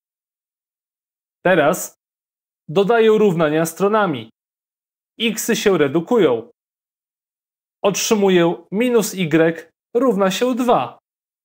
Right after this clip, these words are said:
czyli y równa się minus dwa. Wystarczy jedynie podstawić minus dwa w miejsce y do pierwszego albo do drugiego równania.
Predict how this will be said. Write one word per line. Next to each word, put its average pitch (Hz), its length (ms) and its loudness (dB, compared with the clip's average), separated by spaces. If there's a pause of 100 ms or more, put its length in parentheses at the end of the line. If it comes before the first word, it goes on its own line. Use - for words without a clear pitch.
(440)
czyli 214 480 -2 (560)
y 170 440 0
równa 185 300 0
się 269 220 -4
minus 196 340 0
dwa. 143 400 -4 (1300)
Wystarczy 233 580 0
jedynie 220 420 2
podstawić 202 680 -2
minus 196 340 -2
dwa 185 240 -2
w 170 80 -8
miejsce 190 400 -2
y 160 600 -2 (1160)
do 160 120 2
pierwszego 185 920 0
albo 240 380 2
do 180 140 2
drugiego 156 460 2
równania. 156 640 0